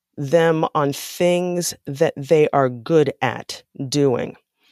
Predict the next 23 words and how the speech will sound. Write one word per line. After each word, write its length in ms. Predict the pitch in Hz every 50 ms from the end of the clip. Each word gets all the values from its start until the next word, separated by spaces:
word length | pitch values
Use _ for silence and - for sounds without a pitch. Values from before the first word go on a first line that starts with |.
| - -
Because 340 | 165 156 - - 160 151 156
right 240 | 160 175 208 226 -
now 240 | 190 180 180 175
they 160 | 165 156 180 202
just 240 | - 196 - -
need 460 | - 165 165 170 165 160 156 147 147 - _ _ _ _ _ -
affirmation 760 | 147 160 160 - - 160 147 156 156 165 165 - - 160 147
about 420 | 135 131 139 147 143 135 - -
who 240 | - - - 202 180
they 200 | 156 185 170 - - -
are. 320 | 131 127 - - - - - _ _ _ _
So 320 | - - - 196 170 165 - -
even 280 | 202 202 220 226 208
though 200 | 202 202 190 180
she, 540 | 175 - - - 190 180 175 170 160 165 170 - -
your, 260 | 156 151 156 151 151 - _ -
your 320 | 139 147 139 135 131 127 - _ _ _ _ -
second 400 | - - 190 185 - - 165 156
chi-, 220 | - - 143 131 - - 147 127 -
daughter 380 | - 156 139 135 139 131 123 - -
might 280 | - 139 151 156 123 -
be 160 | - 139 113 - -
quiet, 640 | - - - 208 208 208 190 143 135 - - -